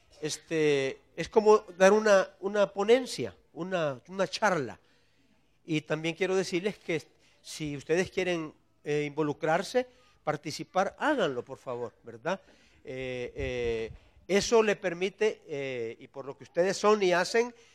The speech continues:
eh, interactuar y saber dónde está situada la gente. A veces damos por hecho que las personas están entendiendo todo lo que estamos diciendo,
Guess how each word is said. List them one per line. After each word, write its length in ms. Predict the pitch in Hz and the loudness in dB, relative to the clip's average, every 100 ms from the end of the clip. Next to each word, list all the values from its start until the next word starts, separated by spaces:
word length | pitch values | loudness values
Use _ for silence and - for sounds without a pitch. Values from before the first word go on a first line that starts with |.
| _ _ _ | _ _ _
eh, 560 | 151 147 143 135 131 - | -2 0 0 -2 -4 -6
interactuar 960 | 156 160 165 143 135 _ 160 175 226 233 | -8 -2 0 0 -2 _ 4 6 6 0
y 60 | 196 | -6
saber 420 | 156 143 175 127 | -4 -4 -4 4
dónde 300 | 233 349 165 | 4 4 0
está 180 | - 131 | -4 -10
situada 460 | 135 - 127 123 | -10 -10 -8 -8
la 100 | 113 | -10
gente. 340 | 107 101 _ _ _ _ _ _ _ _ _ | -16 -20 _ _ _ _ _ _ _ _ _
A 100 | 123 | 2
veces 220 | 151 175 | 2 4
damos 240 | 208 208 196 | 2 0 0
por 180 | 220 202 | -4 -6
hecho 240 | 196 247 | -4 -6
que 260 | 202 180 147 - - | -2 -4 -4 -12 -8
las 160 | 147 | -8
personas 540 | - 156 - 175 247 233 | -2 -2 2 2 2 0
están 300 | - 196 220 | -2 0 0
entendiendo 640 | 214 196 175 190 220 208 | -2 -6 -4 -2 -2 -6
todo 240 | - 254 | -2 -2
lo 100 | 226 | -2
que 100 | 160 | -6
estamos 300 | - 180 180 | -10 -10 -10
diciendo, 520 | 156 147 381 453 - | -12 -6 -4 -4 -8